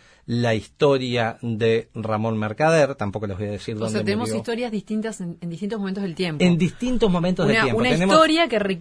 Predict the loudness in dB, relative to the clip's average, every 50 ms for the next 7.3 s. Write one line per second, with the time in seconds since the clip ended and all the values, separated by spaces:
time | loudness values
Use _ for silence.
0 | -6 -6 -4 -4 -2 -2 -2 -4 -2 -2 -4 -4 -2 2 4 4 4 4 4 2
1 | 0 -2 -2 -2 -4 -4 0 0 0 0 0 -4 -6 -6 -4 -2 0 0 2 2
2 | 0 0 0 0 0 -2 -4 -4 -4 -6 -8 -10 -14 -20 -20 _ _ _ -12 -10
3 | -8 -6 -2 0 0 2 2 2 2 2 0 0 -2 -4 -6 -4 -4 -2 -2 -2
4 | -2 -4 -6 -6 -6 -4 -4 -4 -4 -4 -6 -10 -16 _ _ _ _ _ -8 -6
5 | -4 -4 -4 -8 -8 -6 -6 -6 -4 -4 -6 -4 -4 -4 -4 -6 -8 -8 -6 -6
6 | -6 -8 -8 -10 _ -6 -4 -4 -4 -4 -4 -4 -4 -4 -4 -2 0 0 0 0
7 | 0 -2 -4 -6 -10